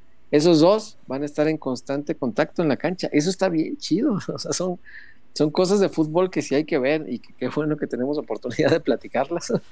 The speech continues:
<laughs> porque sí está, está muy bueno. La verdad que sí son dos futbolistas que ilusionan mucho, Wario, pero mucho.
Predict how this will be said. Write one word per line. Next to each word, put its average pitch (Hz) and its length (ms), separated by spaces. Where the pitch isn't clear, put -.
<laughs> - 300
porque - 260
sí - 120
está, 151 300
está 123 220
muy 165 160
bueno. 131 320
La 120 140
verdad 127 240
que 143 120
sí 139 140
son 135 260
dos 135 180
futbolistas 135 600
que 131 100
ilusionan 127 400
mucho, 120 280
Wario, 110 280
pero 107 200
mucho. 110 280